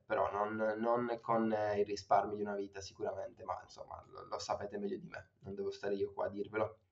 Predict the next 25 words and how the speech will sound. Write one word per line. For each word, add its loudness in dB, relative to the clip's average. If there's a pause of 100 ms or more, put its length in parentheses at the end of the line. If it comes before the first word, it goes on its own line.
(100)
Quindi, 12
eh, 12
si 6
parla 12
di 10
un, 10
eh, 10
yield 8
bearing 12
token, 12
quindi 8
accumulerà 12
fondamentalmente 6
i, 2
eh, 4
le 6
rewards 8
dal, 8
dal, 8
dalla 10
validazione 4
del, 4
del, 2
di 4
Ethereum 8